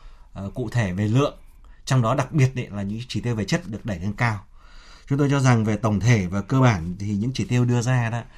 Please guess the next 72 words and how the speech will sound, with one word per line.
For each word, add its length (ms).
là 300
có 100
tính 220
phấn 140
đấu 120
cao, 240
tức 160
là 280
nó, 280
nó 120
đặt 200
ra 100
những 180
chỉ 120
tiêu 180
mà 100
đòi 120
hỏi 120
chúng 80
ta 120
phải 180
phấn 140
đấu 240
chứ 100
không 120
phải 120
là 140
lặp 200
lại 280
những 240
cái 160
kết 160
quả 240
của 180
các 80
năm 140
trước, 220
đặc 220
biệt 220
là 120
chỉ 160
tiêu 160
liên 120
quan 140
đến 60
vốn 120
thực 140
hiện. 200
Nếu 180
như 100
chúng 120
ta 100
thấy 120
rằng 240
quá 160
khứ 200
ba 160
mươi 100
năm 200
chúng 120
ta 200
chỉ 160
có 160
vốn 140
thực 140
hiện 260
cỡ 200
khoảng 340
độ 240
năm 260
mươi 160
đến 120